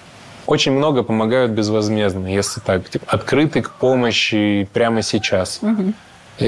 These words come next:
Speaker 1: если, ну, коротко охарактеризовать это всё, это, это очень приятно и неожиданно всегда.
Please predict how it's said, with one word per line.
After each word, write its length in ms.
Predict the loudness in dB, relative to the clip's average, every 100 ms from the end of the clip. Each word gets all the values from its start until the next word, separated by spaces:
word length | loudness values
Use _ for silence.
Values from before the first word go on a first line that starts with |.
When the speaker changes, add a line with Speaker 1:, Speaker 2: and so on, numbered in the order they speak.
| 0
Speaker 1:
если, 460 | 2 2 2 0 0
ну, 200 | 2 0
коротко 540 | 0 0 0 0 -4 -4
охарактеризовать 800 | -2 -4 0 0 2 2 0 -2
это 180 | -4 -4
всё, 340 | 0 0 0 0
это, 800 | -4 -2 0 2 2 2 0 -2
это 140 | -2 0
очень 340 | 0 0 -4
приятно 1080 | 0 2 2 2 -2 -2 0 0 -2 -2 -2 -2 -2 0
и 200 | 2 2
неожиданно 640 | 2 2 2 0 0 -2
всегда. 440 | -4 -2 0 0